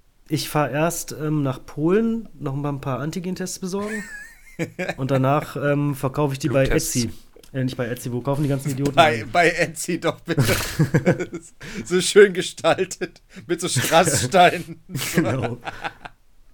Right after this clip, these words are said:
Speaker 1: Ey, Etsy ist voll der Betrugsladen, ne? Also mal abgesehen davon, dass es da auch coolen Content gibt, aber ich hab zum Beispiel letztens was gesucht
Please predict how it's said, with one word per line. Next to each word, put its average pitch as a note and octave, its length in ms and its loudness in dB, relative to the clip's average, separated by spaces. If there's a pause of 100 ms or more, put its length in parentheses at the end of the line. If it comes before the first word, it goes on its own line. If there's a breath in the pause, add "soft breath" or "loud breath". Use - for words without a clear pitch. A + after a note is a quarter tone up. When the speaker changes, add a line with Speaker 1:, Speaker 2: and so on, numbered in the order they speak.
(240)
Speaker 1:
Ey, B2+ 140 4
Etsy D3 240 0
ist D#3 120 0
voll D#3+ 160 6
der D#3+ 60 8
Betrugsladen, A#2 680 -2
ne? C3+ 140 -2
Also A#2+ 160 -6
mal A#2+ 140 -2
abgesehen C3 320 -2
davon, B2+ 300 0
dass B2+ 120 0
es - 40 -8
da C3 80 0
auch A#2 140 -2
coolen D3+ 220 0
Content A2 360 -4
gibt, - 180 -4
aber A2+ 480 0 (120)
ich - 120 -8
hab C3 120 -4
zum C3 120 0
Beispiel B2 300 -2
letztens B2+ 420 -2
was A#2 160 -4
gesucht C#3 420 -4